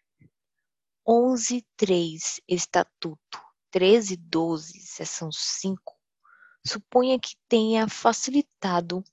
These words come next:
para certos médicos e estrangeiros e outros profissionais de saúde que buscam trabalhar e residir nos Estados Unidos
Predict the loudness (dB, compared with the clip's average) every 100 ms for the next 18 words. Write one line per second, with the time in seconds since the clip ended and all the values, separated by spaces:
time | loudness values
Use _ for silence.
0 | _ _ _ -4 -2 -2 2 4 4 2
1 | 0 -2 0 0 -2 -8 -8 -2 -2 -2
2 | -4 -4 -2 -2 -4 -4 -4 -4 -6 _
3 | -6 2 4 4 2 -2 -4 -4 -4 -4
4 | -2 -4 -2 -2 -2 -4 -4 -4 -2 -2
5 | -4 -10 -16 _ _ _ -10 -6 4 6
6 | 6 4 -2 2 6 8 6 4 0 -2
7 | -6 -18 _ _ -10 -2 -2 -2 -2 0
8 | 2 2 0 -2 -2 -4 -4 -8 -4 -4
9 | -4 -8 -10